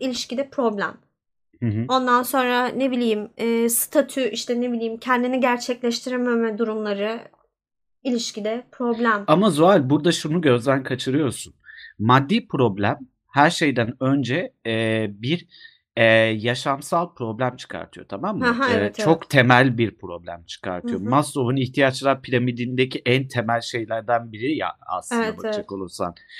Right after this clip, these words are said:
Speaker 2: E, sağlıklı bir şekilde barınma ve beslenme ihtiyacı.
Speaker 1: Hı hı.
Speaker 2: E, şimdi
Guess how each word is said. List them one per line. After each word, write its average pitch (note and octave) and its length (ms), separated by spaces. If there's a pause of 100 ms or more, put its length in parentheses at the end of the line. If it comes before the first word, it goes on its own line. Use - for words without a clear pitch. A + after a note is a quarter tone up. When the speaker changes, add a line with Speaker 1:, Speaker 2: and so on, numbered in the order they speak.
(160)
Speaker 2:
E, A2+ 280
sağlıklı A#2+ 460
bir A2+ 60
şekilde A2 440
barınma A2+ 500
ve G2+ 120
beslenme G#2+ 560
ihtiyacı. E2+ 560 (340)
Speaker 1:
Hı A#3 60
hı. B2 200
Speaker 2:
E, A#2 400
şimdi E3+ 480